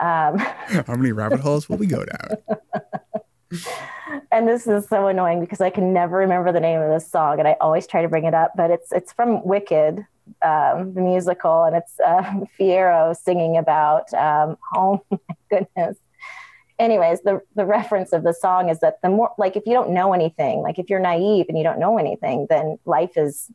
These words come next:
Speaker 1: life is a breeze. If only I could ever remember that song.
Speaker 2: Do you believe that, though?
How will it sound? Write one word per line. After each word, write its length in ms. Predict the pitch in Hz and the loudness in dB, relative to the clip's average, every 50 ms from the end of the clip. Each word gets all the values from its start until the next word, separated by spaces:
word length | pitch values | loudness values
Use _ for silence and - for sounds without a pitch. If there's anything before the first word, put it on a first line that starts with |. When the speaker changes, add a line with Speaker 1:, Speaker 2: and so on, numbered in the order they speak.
| _ | _
Speaker 1:
life 120 | - 165 160 | -4 -4 -2
is 100 | - 143 | -4 -8
a 60 | 143 - | -8 -6
breeze. 400 | - 139 - - - - - _ _ _ _ _ _ _ _ _ _ _ _ | -6 -8 -8 -8 -14 -18 -20 _ _ _ _ _ _ _ _ _ _ _ _
If 60 | - _ _ | -20 _ _
only 340 | 175 180 180 175 175 170 170 | -2 -2 0 0 0 0 0
I 120 | 156 151 151 | 0 0 -2
could 240 | - - 120 - - _ | -2 -4 -6 -6 -4 _
ever 300 | - 160 160 156 156 147 | -4 -4 -2 -2 -4 -2
remember 420 | 151 147 156 156 143 143 - - 95 | -2 -4 -4 -6 -8 -8 -8 -6 -4
that 240 | - 82 - - _ | -4 -4 -4 -6 _
song. 380 | - - - - - - 196 _ _ _ _ _ _ _ | -10 -10 -8 -8 -10 -14 -14 _ _ _ _ _ _ _
Speaker 2:
Do 80 | - 202 | -2 -2
you 80 | 214 | -2
believe 400 | 196 202 196 185 202 208 190 156 113 | 0 0 -2 -2 -2 -4 -6 -4 -6
that, 220 | 104 80 - - | -6 -6 -6 -8
though? 260 | - 92 90 90 - | -8 -8 -8 -8 -8